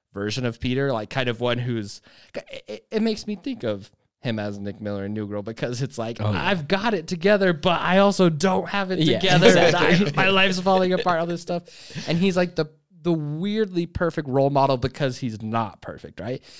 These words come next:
Speaker 1: He's not a role model because he's always done everything right. He's a role model because he's like,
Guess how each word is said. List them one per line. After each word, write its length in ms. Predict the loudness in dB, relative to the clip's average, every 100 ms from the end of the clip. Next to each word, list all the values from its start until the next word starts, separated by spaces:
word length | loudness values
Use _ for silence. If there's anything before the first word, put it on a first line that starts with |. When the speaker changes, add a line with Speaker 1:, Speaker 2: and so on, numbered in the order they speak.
| -14 -4
Speaker 1:
He's 160 | -2
not 160 | 2 2
a 40 |
role 240 | 4 4 4
model 260 | 2 0
because 380 | -2 -4 -4 -2
he's 160 | -4 -2
always 280 | -2 -4 -6
done 280 | -2 0 0
everything 460 | -2 -6 -6 -2
right. 260 | 2 2 0
He's 220 | -4 -4
a 40 |
role 220 | -2 0 0
model 280 | -2 -4
because 320 | -8 -8 -8 -8
he's 200 | -10 -12
like, 320 | -14 -14